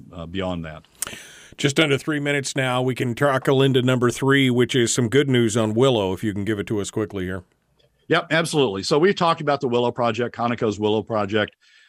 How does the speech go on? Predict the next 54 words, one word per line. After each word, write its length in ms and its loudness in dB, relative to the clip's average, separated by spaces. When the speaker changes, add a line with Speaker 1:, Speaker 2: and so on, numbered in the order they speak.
Speaker 1:
Uh, 220 0
the 100 -6
challenge 460 0
has 160 -4
been 260 0
the 100 -4
B 180 0
L 180 0
M, 360 -2
uh, 360 -4
the 320 -12
Bureau 240 -2
of 60 -6
Land 200 -4
Management. 680 -4
The 80 -8
courts 320 0
bounced 380 -4
back 240 0
the 60 -6
environmental 560 -4
impact 380 -4
statement, 440 -6
uh, 160 -12
said 240 -8
that, 180 -8
uh, 240 -14
B 100 -4
L 160 -2
M 120 -4
had 140 -8
to 60 -10
do 200 -8
an 80 -10
additional 520 -12
study. 360 0
B-, 200 -2
uh, 60 -2
B 160 0
L 140 2
M 100 -2
came 180 -4
up 140 -2
with 80 -10
the 80 -4
additional 360 -4
study. 280 -4
They 140 -8
came 200 -6
up 160 -6
with 120 -10
this 220 -8
new 200 2
alternative. 640 -2